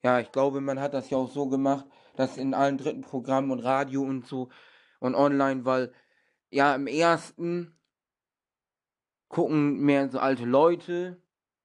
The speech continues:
so ältere Leute, die dritten Programme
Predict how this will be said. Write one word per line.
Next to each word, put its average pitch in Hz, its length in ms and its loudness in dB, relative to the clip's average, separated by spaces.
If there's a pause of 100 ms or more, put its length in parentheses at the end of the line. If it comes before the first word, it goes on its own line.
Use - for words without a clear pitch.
(260)
so - 80 -10
ältere 156 480 2
Leute, 160 640 2
die 131 120 -10
dritten 139 260 0
Programme 143 720 -2